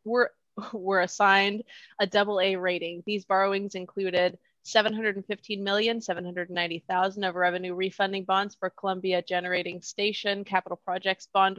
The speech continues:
refinancing and debt issuance costs funding. These bonds are scheduled to price on May twelfth. Oh, they have priced.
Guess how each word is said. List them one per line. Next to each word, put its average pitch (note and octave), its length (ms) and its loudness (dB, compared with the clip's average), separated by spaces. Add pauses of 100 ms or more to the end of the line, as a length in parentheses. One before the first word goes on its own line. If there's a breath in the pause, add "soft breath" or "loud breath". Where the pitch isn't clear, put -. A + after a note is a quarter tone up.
refinancing G3 920 -4
and G3 320 -2
debt F3+ 200 0
issuance F3+ 460 -8
costs - 460 -6 (100)
funding. D#3+ 400 -10 (460)
These A3+ 160 -2
bonds G#3 320 2
are F#3 160 0
scheduled F#3 340 -4
to - 60 -18
price F3+ 380 -4
on F3 180 0
May E3+ 140 -6
twelfth. - 360 -2 (240)
Oh, A3 140 -6 (240)
they F3 80 2
have F3+ 260 -6
priced. - 400 -10